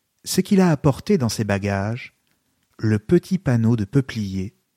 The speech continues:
sur lequel il avait commencé à faire le portrait d'une petite bourgeoise,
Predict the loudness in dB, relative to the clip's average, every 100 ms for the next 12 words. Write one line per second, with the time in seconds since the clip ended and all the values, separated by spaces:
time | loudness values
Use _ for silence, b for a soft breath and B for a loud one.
0 | _ _ _ -4 2 4 2 2 2 2
1 | 2 0 -2 0 0 -2 -2 0 0 0
2 | -4 -2 0 -2 -2 -4 -4 -4 -2 -2
3 | -4 -6 -6 -6 -4 -4 -2 -4 -4 -6
4 | -10